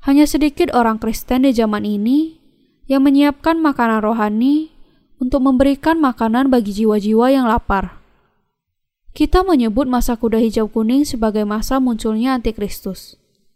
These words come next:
Selama masa ini, bencana alam akan menjadikan roti dan air menjadi sangat langka, di mana semua orang akan sangat kesulitan untuk bisa bertahan menjalani masa kelaparan besar ini.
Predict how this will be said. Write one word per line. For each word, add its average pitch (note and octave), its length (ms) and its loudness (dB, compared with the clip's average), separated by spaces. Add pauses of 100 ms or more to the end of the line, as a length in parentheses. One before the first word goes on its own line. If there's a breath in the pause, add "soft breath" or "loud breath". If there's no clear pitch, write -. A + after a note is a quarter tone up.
(520)
Selama C#4 560 0
masa C4 320 -2
ini, A#3+ 560 -2 (560)
bencana C4+ 480 0
alam D#4 240 0
akan A#3 380 -2
menjadikan A3 500 -4
roti B3 400 -4
dan A3+ 160 -2
air B3 320 0
menjadi A3 320 -2
sangat G#3+ 320 -6
langka, G#3 640 -6 (640)
di C#4 80 2
mana D4+ 320 4
semua A3+ 400 -4
orang A#3+ 320 0
akan A3+ 160 -6
sangat G#3+ 320 -8
kesulitan A#3+ 720 -4 (560 soft breath)
untuk C#4 240 -2
bisa C#4+ 240 0
bertahan B3+ 560 -2
menjalani A3 640 0
masa B3 240 -2
kelaparan G#3+ 560 -4
besar G#3+ 240 -6
ini. G3 400 -8